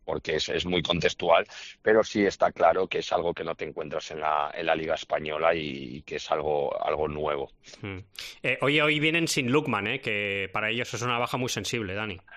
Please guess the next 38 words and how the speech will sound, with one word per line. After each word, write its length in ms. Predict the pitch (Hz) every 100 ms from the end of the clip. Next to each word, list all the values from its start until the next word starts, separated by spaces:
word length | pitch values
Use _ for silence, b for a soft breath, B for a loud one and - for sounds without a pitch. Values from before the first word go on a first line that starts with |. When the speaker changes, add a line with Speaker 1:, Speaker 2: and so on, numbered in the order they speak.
| B _ _ - 85
Speaker 1:
Ah, 220 | 82 78
no 100 | 80
lo 120 | 82
sé. 360 | - 82 78 -
Sí, 140 | 92
Speaker 2:
Sí, 60 | 85
Speaker 1:
es 100 | 95
cierto, 280 | 87 -
es 60 | -
Speaker 2:
está 40 |
Speaker 1:
verdad 180 | 127 -
Speaker 2:
lesionado, 260 | 123 120 117
Speaker 1:
que 60 |
se 120 | - 117
Speaker 2:
sí. 40 |
Speaker 1:
cayó. 320 | 80 82 82
Estuve 320 | 78 - 90
viendo 240 | 87 87 85
las 160 | 82
no-, 160 | 87 80
sí, 260 | - 80 80
sí, 200 | 78 69
como 260 | 73 76
ya 140 | 76 82
los 180 | 80
hemos 200 | 87 80 -
pasado, 360 | 78 - 82
me, 280 | 85 78 76
me 120 | 80
he 40 | -
olvidado 420 | 80 78 80 80
ya 180 | 78 78
de, 180 | 78 - -
Speaker 2:
<laughs> 200 | - _
Sí, 160 | - 92
Speaker 1:
de 100 | 98
Speaker 2:
sí. 120 | -
Speaker 1:
su, 240 | 117 104